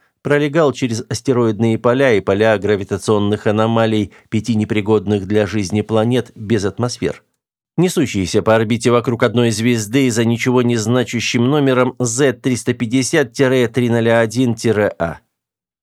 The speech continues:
В астероидных полях могли быть устроены засады, а за планетами прятаться целые флоты. Но это задача бокового охранения, задача головного дозора —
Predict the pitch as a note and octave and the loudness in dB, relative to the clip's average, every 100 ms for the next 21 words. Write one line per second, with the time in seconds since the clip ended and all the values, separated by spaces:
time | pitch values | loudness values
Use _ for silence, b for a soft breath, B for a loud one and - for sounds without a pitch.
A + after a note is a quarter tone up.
0 | - G2+ - G#2 F#2+ F2 F#2 - G2+ A2 | -4 -4 0 0 0 -2 -4 -2 0 2
1 | F#2 F#2 F2 F#2+ E2+ F2+ F#2 - G2 F#2 | 0 -2 -2 -2 -2 -4 -6 -2 -2 0
2 | F2+ F2 G2+ - D3+ F2+ F2 B B B2+ | 0 -2 -4 -2 -2 -2 -4 B B -2
3 | A#2 C3 C#3+ D3+ E3+ C#3+ C3+ B2 B2+ C3 | -2 0 -2 0 -2 0 -2 0 -2 0
4 | A#2+ A2+ A#2 - A#2+ G2+ F#2+ F2+ - D#2+ | -2 -6 -6 -4 -2 0 -2 -4 -6 -8
5 | - - _ _ _ _ D3+ E3 D#3 C#3 | -8 -14 _ _ _ _ 0 0 2 0
6 | C3+ C3 C#3 C#3 B2+ A#2 A#2+ C3+ C3 B2 | 0 0 2 2 2 2 2 2 4 2
7 | C3 A#2+ C#3 C#3 C3 D#2+ D2+ C2 - G2 | 0 -2 -2 -2 -2 -4 -6 -12 -8 -2
8 | G#2 F#2+ G2 G#2 G#2 G#2+ D3+ G#2 F2+ F#2 | -2 0 0 2 2 2 0 0 -2 -2
9 | E2+ F#2+ G2 | 0 0 0